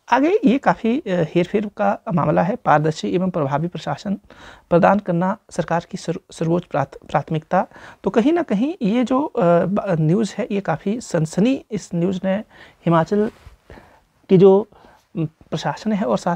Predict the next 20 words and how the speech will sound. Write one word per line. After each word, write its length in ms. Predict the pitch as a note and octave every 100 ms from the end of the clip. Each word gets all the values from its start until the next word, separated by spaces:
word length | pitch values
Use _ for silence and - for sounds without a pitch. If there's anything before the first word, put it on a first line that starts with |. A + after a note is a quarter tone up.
| -
में 80 | F#3
राजनीति 460 | C3+ D3 D#3+ -
है 60 | F#3
उसमें 220 | - F3+
ला 280 | D#3 C#3+ C#3+
दी 180 | F3 F3+ A#3
है। 120 | C4+ _ -
ये 100 | F#3+
क्या 160 | G3 E3
है? 180 | A3+ - - _ - - - A3+
कहीं 180 | A#3+
ना 80 | C#4+
कहीं 260 | D4 G3+ A#3
हाल 240 | - F#3+
ही 100 | A#3+
में, 260 | G#3 A3 C#4+
अ, 100 | F#3+
हिमाचल 400 | D#3+ E3+ E3 -
प्रदेश 320 | F#3 G3 -
में 220 | F#3 A#3